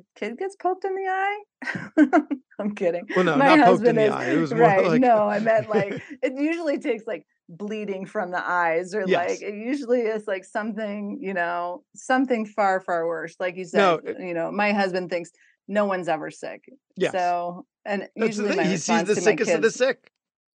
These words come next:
Speaker 2: every
Speaker 1: Right.
Speaker 2: day, every day,
Speaker 1: Right.
Speaker 2: every day. And
Speaker 1: Right.
Speaker 2: people who are
Speaker 1: Right.
Speaker 2: not so sick. So,
Speaker 1: Exactly.
Speaker 2: so yes, we are,
Speaker 1: Exactly.
Speaker 2: we are, yes, I think we'd get along very well. We should next,
Speaker 1: I
Speaker 2: when
Speaker 1: think
Speaker 2: I'm
Speaker 1: so
Speaker 2: in
Speaker 1: too.
Speaker 2: Saint Louis, we should <laughs> hang out.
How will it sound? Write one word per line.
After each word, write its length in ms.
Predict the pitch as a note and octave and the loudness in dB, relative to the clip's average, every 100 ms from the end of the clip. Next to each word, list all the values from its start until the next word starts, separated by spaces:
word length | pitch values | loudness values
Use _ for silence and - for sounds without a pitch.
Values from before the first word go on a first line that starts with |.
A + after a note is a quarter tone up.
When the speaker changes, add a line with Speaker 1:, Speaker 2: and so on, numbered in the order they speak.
| G3+ | -2
Speaker 2:
every 160 | F#3+ | 2
Speaker 1:
Right. 100 | G3+ | 6
Speaker 2:
day, 340 | C4 B3 C3+ - - | 6 4 2 -6 -6
every 200 | F#3 G3 | 0 2
day, 140 | G3+ D3 | 4 4
Speaker 1:
Right. 80 | - - | 0 -8
Speaker 2:
every 200 | D3 D3 | -6 -6
day. 220 | C3 A#2+ | -8 -10
And 160 | - F3 | -8 -6
Speaker 1:
Right. 80 | - | -6
Speaker 2:
people 200 | E3+ E3+ | -4 -4
who 60 | |
are 40 | F3 | -2
Speaker 1:
Right. 120 | F3 | 0
Speaker 2:
not 120 | G3+ | -2
so 100 | - | -4
sick. 300 | B2+ D#3+ - | -14 -16 -18
So, 220 | - E3 - _ _ _ F#3 | -20 -20 -20 _ _ _ -8
Speaker 1:
Exactly. 500 | E3+ D#3 D3 C3+ - | -6 -4 -4 -4 -10
Speaker 2:
so 40 | |
yes, 60 | D#3+ | -8
we 100 | C#3+ | -6
are, 120 | C3+ C3+ | -4 -4
Speaker 1:
Exactly. 140 | C3+ | -2
Speaker 2:
we 80 | C#3+ | -2
are, 380 | C#3 C3+ C3+ B2 _ _ | -2 -4 -4 -8 _ _
yes, 300 | - C#3 B2 | -6 -6 -8
I 80 | D3+ | -14
think 200 | A#2 C3+ | -12 -10
we'd 120 | C#3 | -8
get 120 | C3+ C3+ | -6 -6
along 280 | B2+ C3 | -6 -8
very 180 | B2 C#3 | -6 -4
well. 200 | C3+ A#2 | -4 -8
We 100 | B2 | -14
should 180 | B2 C#3 | -16 -12
next, 220 | C#3+ C#3+ E3+ | -8 -8 -6
Speaker 1:
I 80 | |
Speaker 2:
when 100 | E3 | -6
Speaker 1:
think 140 | D#3+ D#3+ | -4 -6
Speaker 2:
I'm 100 | D3+ | -6
Speaker 1:
so 60 | D#3+ | -6
Speaker 2:
in 60 | |
Speaker 1:
too. 60 | D#3+ | -4
Speaker 2:
Saint 180 | F#3+ G#3 | -4 -2
Louis, 260 | F3 C3+ | -2 -4
we 80 | D#3+ | -8
should 160 | C#3 D3+ | -10 -8
<laughs> 140 | - | -8
hang 120 | E4 | -6
out. 280 | - E3 - | -8 -8 -12